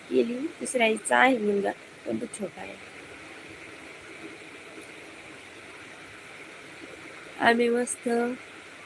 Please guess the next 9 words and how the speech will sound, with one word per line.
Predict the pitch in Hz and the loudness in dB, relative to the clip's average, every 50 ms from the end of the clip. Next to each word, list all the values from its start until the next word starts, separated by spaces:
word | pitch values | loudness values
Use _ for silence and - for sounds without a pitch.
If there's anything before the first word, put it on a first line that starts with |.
| - - - - - - - - - - - - - - - - - - - - - - - - - - - - - - - - - - - | -16 -16 -16 -16 -16 -16 -16 -16 -16 -16 -16 -16 -16 -16 -16 -16 -16 -16 -16 -14 -16 -16 -16 -16 -14 -14 -14 -14 -14 -14 -14 -14 -10 -2 2
ते | 262 | 4
म्हणतात | 247 240 233 226 208 - 233 220 - - | 6 6 6 6 6 6 4 4 4 4
ना, | 220 214 214 214 | 6 8 8 8
जो | 214 208 226 226 | 8 6 4 4
सर्वांना | 220 - 233 220 208 208 202 202 202 196 196 | 2 2 2 4 6 6 6 6 6 6 6
आवडे | 190 190 190 196 196 | 4 4 0 -2 -2
तोच | 196 214 214 208 208 214 | 0 0 0 0 4 4
आवडे | 202 190 196 190 196 185 | 4 4 2 0 -4 -4
देवाला. | 190 190 185 185 - 92 92 | -2 0 2 4 4 4 2